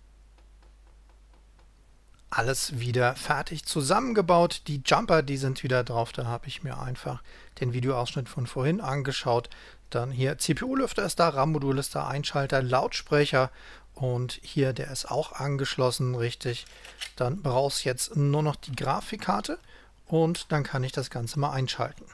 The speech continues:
Hinten erstmal am Netzteil einschalten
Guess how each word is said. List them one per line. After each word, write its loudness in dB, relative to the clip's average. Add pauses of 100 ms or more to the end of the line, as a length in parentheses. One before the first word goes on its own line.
(460)
Hinten -6
erstmal 2
am 2
Netzteil 2
einschalten 0